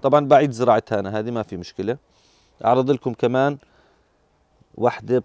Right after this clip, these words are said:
طرفية، هذه طرفية. طبعًا جذورها خفيفة هي شوي للعلم، ولكن هيها بدأت هون في النمو الجذور وبالتشكل. بلاحظ إنه إيش قوية عندي النبتة،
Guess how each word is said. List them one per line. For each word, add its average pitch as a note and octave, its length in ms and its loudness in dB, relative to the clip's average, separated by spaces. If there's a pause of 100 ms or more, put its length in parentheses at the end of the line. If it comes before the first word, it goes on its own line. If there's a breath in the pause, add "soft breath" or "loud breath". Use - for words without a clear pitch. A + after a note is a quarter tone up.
(140)
طرفية، C3+ 640 0 (1800)
هذه A#2 160 -2
طرفية. A2+ 680 -4 (720)
طبعًا D#3+ 180 -2
جذورها D#3 400 -2
خفيفة D3 440 -6
هي A2 240 -4
شوي A2+ 280 -2
للعلم، A2 380 -4
ولكن B2 340 -2 (680)
هيها C3+ 200 2
بدأت C3 440 2
هون C3 140 -2
في A#2+ 120 -6
النمو B2 460 -2 (340)
الجذور A2 580 -4 (720)
وبالتشكل. A#2+ 800 -2 (100)
بلاحظ C#3+ 400 4
إنه C3+ 220 -2
إيش C3 260 2
قوية A2+ 400 0
عندي A#2 280 -8
النبتة، C3+ 420 -4